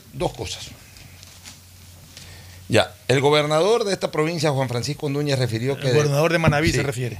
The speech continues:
Speaker 1: que de forma urgente se haría una vía alterna y que aspiraba que en menos de veinticuatro horas se resolviera el incidente. Dijo que pese al colapso no quedaron incomunicadas las provincias de Guayas y Manabí,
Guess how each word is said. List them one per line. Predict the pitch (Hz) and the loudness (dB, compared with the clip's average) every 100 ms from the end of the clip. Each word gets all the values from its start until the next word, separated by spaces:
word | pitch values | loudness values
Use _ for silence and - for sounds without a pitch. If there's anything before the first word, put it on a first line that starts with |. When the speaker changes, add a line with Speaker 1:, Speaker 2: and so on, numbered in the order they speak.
| - | -2
Speaker 1:
que | 113 | 2
de | 113 | 4
forma | 117 147 | 2 0
urgente | 147 127 151 139 | -2 0 -2 -2
se | 113 | -2
haría | 117 131 139 | 0 0 0
una | 135 123 | 0 0
vía | 131 | 0
alterna | 127 131 143 143 | -2 -2 -2 -2
y | 131 | -4
que | |
aspiraba | 104 113 113 127 | -4 0 2 2
que | 113 | 0
en | 113 | -4
menos | 123 127 | -2 0
de | 120 | 0
veinticuatro | 110 104 120 117 120 | -2 -4 -4 0 0
horas | 117 | 0
se | 98 | 0
resolviera | 101 95 98 110 | -2 -2 -2 -2
el | 113 | -2
incidente. | 107 101 120 104 | -2 0 0 0
Dijo | 107 120 | 0 0
que | 120 | -2
pese | 101 101 | -4 -4
al | 104 | -2
colapso | 104 110 113 117 | 0 0 0 -4
no | 113 | -2
quedaron | 113 117 120 | 0 0 -2
incomunicadas | 104 107 101 104 113 | -4 -2 -2 0 0
las | 113 | 0
provincias | 92 107 117 | -2 -4 0
de | 107 | 0
Guayas | 104 117 | 2 2
y | 113 | 0
Manabí, | 110 110 143 139 | 0 2 2 0